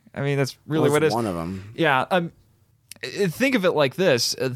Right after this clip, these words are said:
Speaker 1: at about the same time as, uh, that this wa-, that this was being made, Toho was actually producing its own little version of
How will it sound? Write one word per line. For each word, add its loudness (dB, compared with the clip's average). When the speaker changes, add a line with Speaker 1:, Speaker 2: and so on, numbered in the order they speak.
Speaker 1:
at 2
about 2
the 6
same 2
time 2
as, 0
uh, 0
that -2
this 0
wa-, 2
that 0
this 0
was 2
being 2
made, 4
Toho 2
was 0
actually 0
producing -2
its 0
own 2
little 2
version 0
of 0